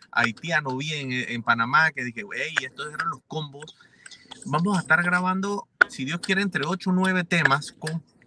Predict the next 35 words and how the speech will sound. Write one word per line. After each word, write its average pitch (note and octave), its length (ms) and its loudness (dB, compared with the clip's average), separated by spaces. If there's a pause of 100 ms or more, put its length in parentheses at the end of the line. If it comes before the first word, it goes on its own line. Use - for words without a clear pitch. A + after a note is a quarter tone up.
(200)
eh, B2+ 240 0
nosotros E3+ 440 0
con C#3 180 -2
cantantes G#3+ 800 6
de A#2 140 -2
reggaetón A#2 640 -2 (180)
renombrados C3+ 640 2
de F#3 140 0
Panamá F3+ 560 0 (340)
y G3+ 180 0
también F#3+ 600 2
vamos D3+ 260 4
a D#3 40 6
hacer D3 180 2
algún D#3+ 260 -2
tipo F3 260 -2
de C#3 60 0
dúos D#3 220 4
con C#3+ 160 0
otra-, D#3 340 8
otras D#3+ 320 4
personalidades B2+ 760 4
de C#3 40 0
otros C3+ 260 -2
países C3 460 4 (320)
para B2+ 220 10
que B2 120 -6
sea C#3 80 -10
una F3 120 0
mezcolanza D3 600 -2
de C3+ 80 -4
todo F3 220 -6
Latinoamérica. C3+ 640 -4
Estos F3 220 -8
temas, F#3+ 320 0